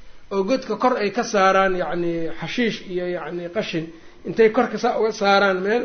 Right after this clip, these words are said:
dhul adag buu intuu u maleeyo, ayuu lugta saaraya, markaasuu ku dhacaya, nacam, markaasay qabsanayaan. Hadduu dhulka hoostiisa waxa ku jira yaqaano, muxuu ugu dhacayaa godkaas?"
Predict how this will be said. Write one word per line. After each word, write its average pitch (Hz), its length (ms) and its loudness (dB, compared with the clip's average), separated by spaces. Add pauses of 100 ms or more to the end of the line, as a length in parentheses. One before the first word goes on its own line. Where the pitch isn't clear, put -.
dhul 262 200 2
adag 226 320 6
buu 214 180 2
intuu 247 240 2
u 247 40 0
maleeyo, 170 460 6 (500)
ayuu 247 200 6
lugta 294 340 6
saaraya, 220 460 8
markaasuu 214 340 -6
ku 247 140 -12
dhacaya, 180 360 0
nacam, - 280 -10
markaasay 214 420 -4
qabsanayaan. - 640 8 (540)
Hadduu 208 300 2
dhulka 320 240 8
hoostiisa 240 580 6
waxa 214 140 -4
ku 254 120 0
jira 214 320 6
yaqaano, 156 640 2 (840)
muxuu 165 340 6
ugu 233 140 4
dhacayaa 202 380 4
godkaas?" 180 380 2